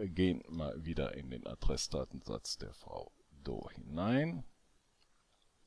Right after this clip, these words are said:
Da oben ist sie. Wir sehen, aha, die Adresse wurde eingefügt, der Ort auch,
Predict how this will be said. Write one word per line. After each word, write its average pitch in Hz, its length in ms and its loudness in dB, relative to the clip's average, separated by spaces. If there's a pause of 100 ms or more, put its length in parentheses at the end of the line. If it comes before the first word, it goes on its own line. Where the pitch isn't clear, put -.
(520)
Da - 200 -2
oben 90 420 0
ist - 240 -4
sie. 107 320 -2 (1500)
Wir 80 140 0
sehen, 110 260 6
aha, 92 380 6 (300)
die - 100 0
Adresse 113 520 8
wurde 101 220 10
eingefügt, 143 840 8 (1000)
der 92 120 6
Ort - 280 6
auch, 123 460 12